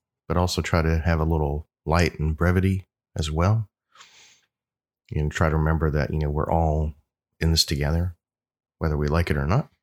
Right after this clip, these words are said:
You know, we're all humans. We're all in this world, and it's becoming a painfully small world. And we need to be respectful of one another, uh, respect one another's opinions, and try to, try to work with each other.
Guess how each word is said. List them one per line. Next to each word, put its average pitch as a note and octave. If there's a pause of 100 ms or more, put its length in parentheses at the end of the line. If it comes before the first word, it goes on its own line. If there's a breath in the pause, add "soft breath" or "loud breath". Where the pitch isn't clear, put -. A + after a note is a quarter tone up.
(160)
You D2
know, D2 (240)
we're E2
all D#2
humans. D#2+
We're D#2
all D#2
in D#2+
this D#2+
world, D#2+ (960 loud breath)
and D#2
it's D2+
becoming D#2+
a C#2+
painfully E2
small F2
world. - (360)
And D2 (200)
we E2
need D#2+
to E2+
be E2+
respectful E2+
of C2+
one C2+
another, C2+ (460)
uh, D2
respect D2+ (200)
one D#2+
another's D#2+
opinions, D2 (840)
and D2
try D#2+
to, D2 (680)
try D2+
to C#2+
work D#2+
with -
each C#2
other. C#2